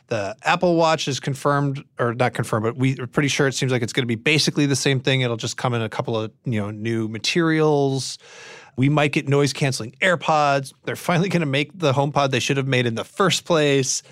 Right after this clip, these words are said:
Just, like, a million things. Uh, I O S thirteen beta hints that it's gonna be September tenth.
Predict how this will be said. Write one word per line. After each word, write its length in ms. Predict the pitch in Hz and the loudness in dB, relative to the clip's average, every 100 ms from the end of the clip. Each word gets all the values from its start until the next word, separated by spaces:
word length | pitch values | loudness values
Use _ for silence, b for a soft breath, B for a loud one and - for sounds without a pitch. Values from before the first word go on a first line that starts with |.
| B | B
Just, 240 | - 190 | -2 2
like, 280 | 196 170 - b b b b b _ - | 2 0 -2 b b b b b _ 2
a 80 | 143 | 4
million 640 | 143 151 151 151 143 127 | 6 6 4 4 2 0
things. 480 | 120 101 92 101 - - | -2 -6 -8 -14 -12 -4
Uh, 260 | 113 110 143 | -2 -2 0
I 120 | 160 | 2
O 80 | 165 | 2
S 120 | 139 | 2
thirteen 300 | 170 - 156 | 0 0 0
beta 240 | 139 143 | 2 2
hints 220 | 127 151 - | 2 0 -2
that 60 | |
it's 80 | 127 | -4
gonna 120 | 135 | -2
be 60 | 127 | -4
September 280 | - 127 - | -4 -6 -2
tenth. 460 | 196 208 - - | 0 0 -4 -18